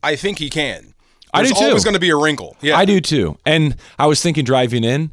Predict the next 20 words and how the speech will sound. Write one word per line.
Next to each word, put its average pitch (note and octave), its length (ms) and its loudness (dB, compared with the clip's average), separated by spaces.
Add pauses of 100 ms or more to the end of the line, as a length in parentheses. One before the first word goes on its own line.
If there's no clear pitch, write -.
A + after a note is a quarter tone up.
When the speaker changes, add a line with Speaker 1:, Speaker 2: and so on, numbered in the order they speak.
(360)
Speaker 2:
this D#3+ 240 0
is D#3 140 0
not C#3 240 -2
baseball. A2 560 -4
And, G#2+ 260 -2
and A2 160 -4
I G#2 60 -2
appreciate A#2+ 960 -2
how G#2 200 -4
intertwined G2 800 -4
and - 120 -10
interconnected F#2+ 720 -4
football F2 340 -4
is. E2+ 120 -4
It's E2+ 160 -8
what F2+ 120 -4
I E2 80 -2
love D#2 320 -4
about D2+ 320 -8
it. - 140 -18